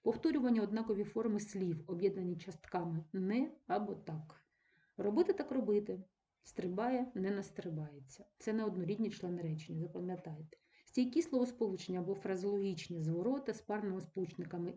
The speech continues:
«і», «і», «ні», «ні». Ні слуху, ні духу, і сміх, і гріх, і сяк, і так. І запам'ятайте, що у таких, е, словосполученнях, фразеологізмах у нас кома не ставиться,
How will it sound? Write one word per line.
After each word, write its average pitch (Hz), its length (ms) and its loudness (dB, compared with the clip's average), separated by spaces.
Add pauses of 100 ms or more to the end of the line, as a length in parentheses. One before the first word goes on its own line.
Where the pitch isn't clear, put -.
«і», 185 240 -2 (140)
«і», 254 340 4
«ні», 190 420 2
«ні». 170 340 -2 (240)
Ні 214 80 2
слуху, 269 380 0
ні 180 140 2
духу, 160 340 -2
і - 20 0
сміх, 254 340 4
і 180 40 2
гріх, 160 400 -2
і - 60 -6
сяк, 262 280 -4
і 180 60 -2 (120)
так. 160 280 -10 (320)
І 269 120 2
запам'ятайте, 202 720 -2
що 190 420 -2 (180)
у 196 60 -2
таких, 202 580 -2
е, 170 160 -4 (120)
словосполученнях, 262 920 2 (240)
фразеологізмах 208 800 2 (340)
у 208 60 -2
нас 226 200 -2
кома 247 300 2
не 175 100 -2
ставиться, 160 680 -8